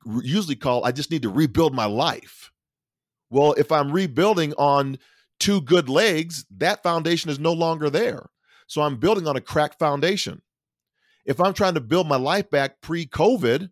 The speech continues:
well, covid's happened. So I can't go back to that lifestyle.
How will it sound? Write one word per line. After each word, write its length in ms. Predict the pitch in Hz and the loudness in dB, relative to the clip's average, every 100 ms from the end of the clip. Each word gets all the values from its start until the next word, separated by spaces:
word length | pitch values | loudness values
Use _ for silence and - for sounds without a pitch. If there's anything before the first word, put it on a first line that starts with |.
| _ _ _ _ _ _ - | _ _ _ _ _ _ -4
well, 120 | 165 | -2
covid's 400 | - 208 208 160 | 4 4 4 2
happened. 560 | 175 277 - 110 - _ _ _ _ _ _ _ | 2 0 -2 -4 -8 _ _ _ _ _ _ _
So 140 | - 165 | -4 0
I 80 | 170 | 0
can't 320 | - 214 202 | 2 0 2
go 120 | 190 | 2
back 300 | 123 147 165 | 4 0 0
to 100 | 160 | -4
that 260 | 151 151 _ - | -2 -2 _ -12
lifestyle. 800 | 113 151 330 - 127 90 - | -2 0 0 0 -2 -2 -8